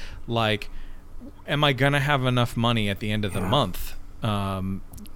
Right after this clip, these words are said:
Speaker 1: kind of things. We, we can trust that God is going to do the right things and, and be, and do what is best for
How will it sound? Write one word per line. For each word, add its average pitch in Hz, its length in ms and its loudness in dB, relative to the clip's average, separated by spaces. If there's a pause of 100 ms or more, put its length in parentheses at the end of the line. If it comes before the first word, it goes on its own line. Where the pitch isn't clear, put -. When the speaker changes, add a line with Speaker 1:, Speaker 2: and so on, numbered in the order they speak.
(200)
Speaker 1:
kind 107 200 0
of 92 80 -4
things. 92 220 -4
We, 139 280 2
we 135 220 2
can 202 240 0
trust - 500 -2
that 135 140 -4
God 117 240 0
is 117 120 -2
going 110 340 0
to - 120 -6
do 98 380 -4 (560)
the 113 140 -2
right 110 360 0
things 104 540 -2 (460)
and, 107 340 -2
and 110 240 0
be, 117 320 -2
and 104 340 -2 (1400)
do 143 160 2
what 131 160 2
is 104 140 -2
best - 720 -2 (160)
for 131 640 0